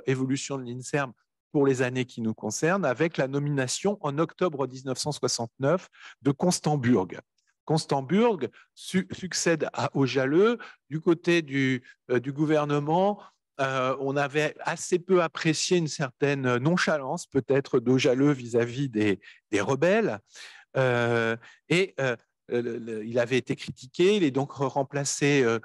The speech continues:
quelques mois après l'élection, après l'élection de, de, de, de Georges Pompidou à la direction, donc, euh,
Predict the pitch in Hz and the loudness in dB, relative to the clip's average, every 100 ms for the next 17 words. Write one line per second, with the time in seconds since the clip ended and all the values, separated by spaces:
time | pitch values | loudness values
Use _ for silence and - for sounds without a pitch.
0 | - - _ _ 196 196 202 160 127 156 | -8 -20 _ _ -2 0 0 2 0 -2
1 | - 135 127 120 - 117 - 123 117 - | -2 -2 0 -4 -8 -16 -14 -4 -4 -2
2 | 131 123 113 113 - 131 131 107 104 107 | -2 0 -2 -4 -4 -4 0 2 2 2
3 | 104 104 104 101 104 110 131 123 123 101 | 0 0 -2 -2 -2 0 0 0 -4 -4
4 | 117 117 120 143 190 151 110 107 117 113 | -8 -12 -10 -2 0 2 0 -4 -6 -6
5 | - 120 104 117 123 110 | -8 -10 -6 -6 -4 -4